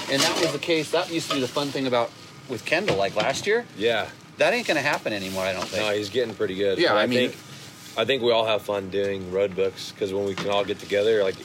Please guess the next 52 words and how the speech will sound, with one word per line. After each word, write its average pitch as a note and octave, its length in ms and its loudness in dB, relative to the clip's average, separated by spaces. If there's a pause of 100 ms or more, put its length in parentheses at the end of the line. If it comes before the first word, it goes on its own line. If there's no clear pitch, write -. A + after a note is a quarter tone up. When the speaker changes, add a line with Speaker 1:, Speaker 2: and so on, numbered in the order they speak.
(120)
Speaker 2:
Andrew G2 280 -2
doesn't G2 240 0
live G2 120 0
very F2+ 180 0
close, F#2+ 380 2
so F2 360 -2 (500)
when F#2 120 -4
we G2+ 100 -2
can F#2+ 140 -4
ride G2+ 180 2
with F#2 100 0
Andrew, G2 280 0
it's F2+ 120 -4
pretty F2+ 220 -10
nice. F#2 420 -4
And E2+ 180 -8 (460)
I F#2 40 -2
think G2 260 -2
when F#2 120 0
he F#2+ 80 -2
can F#2 140 -4
ride F#2+ 120 0
with F2+ 140 -4
us, G#2 200 2
he G2+ 80 -2
has G2+ 200 2
fun, G#2+ 240 -2
and F#2 260 -4
when F2 120 -4
we F#2 140 -2
ride F#2 100 2
with F2+ 100 -2
him, G#2 240 -4
we G#2+ 60 2
have G#2+ 160 2
fun. A2+ 360 0
And G#2 320 -4 (520)
we're G#2 100 4
also G#2+ 180 2
camping, A2 460 -2
and G2+ 260 -4 (600)
we're G2+ 100 2
doing, G#2+ 280 0
like, G2+ 160 0
a G2 40 0
miniature G2+ 360 -2
bivouac, F2 460 0
so F2+ 140 -2
it's F2+ 120 -4
a - 20 -8
good F#2 140 -4
time. D#2+ 200 -6